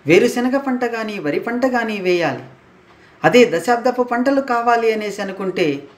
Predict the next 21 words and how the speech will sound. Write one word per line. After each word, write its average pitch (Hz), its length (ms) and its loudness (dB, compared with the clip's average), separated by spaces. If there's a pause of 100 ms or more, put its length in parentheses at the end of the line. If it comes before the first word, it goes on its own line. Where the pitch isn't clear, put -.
(360)
పండ్ల 151 220 4
తోటలు 254 360 2
నాటాలి. 226 400 0 (680)
అదే 175 320 6
జీవితం 214 500 -2
అనేటువంటి 185 500 -2
పంట 220 280 -2
పండాలి 240 540 2
అనేసి 190 280 -4
అనుకుంటే 180 600 2 (460)
ఉపాధ్యాయుడు 214 720 0
అనేటువంటి 175 460 -4
వృత్తిని 131 380 0
స్వీకరించాలి. 165 680 -4 (520)
అటువంటి 190 380 0
ఉన్నతము, 208 540 -4
ఉత్కృష్టము, 196 720 -4
మహోన్నతము 226 680 0
అయినటువంటిదండి 175 680 -2
ఉపాధ్యాయ 180 580 -2
వృత్తి. 135 420 -6